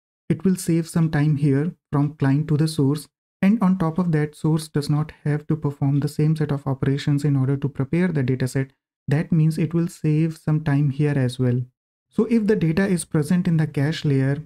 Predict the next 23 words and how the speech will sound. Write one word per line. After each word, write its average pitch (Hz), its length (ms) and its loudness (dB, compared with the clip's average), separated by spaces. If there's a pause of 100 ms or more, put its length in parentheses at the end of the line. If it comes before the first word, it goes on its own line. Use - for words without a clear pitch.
(180)
the 139 120 -2
cache 147 380 -4
can 160 180 0
return 147 320 2
the 160 100 2
same 160 320 0
data 139 240 0
set, 143 280 -2 (340)
and 165 160 2
the 185 160 -4
effective 170 600 -2
time 156 300 2
taken 160 320 0
in 160 200 2
this 175 160 -2
case 143 300 -2
is 147 120 -2
simply 156 340 0 (100)
T 151 140 2
one 170 180 0
plus 160 240 -4
T 139 180 -2
two, 151 280 -2